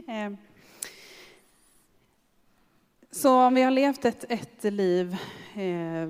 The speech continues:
liksom i köttets gärningar och så, och så tar vi emot Jesus och så får vi smaka på andens frukter och så. Är, är det så då att, eh,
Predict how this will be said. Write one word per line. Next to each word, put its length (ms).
liksom 340
i 60
köttets 600
gärningar 520
och 80
så, 180
och 280
så 80
tar 120
vi 80
emot 320
Jesus 560
och 60
så 180
får 160
vi 380
smaka 420
på 100
andens 320
frukter 480
och 80
så. 240
Är, 280
är 160
det 120
så 220
då 180
att, 380
eh, 240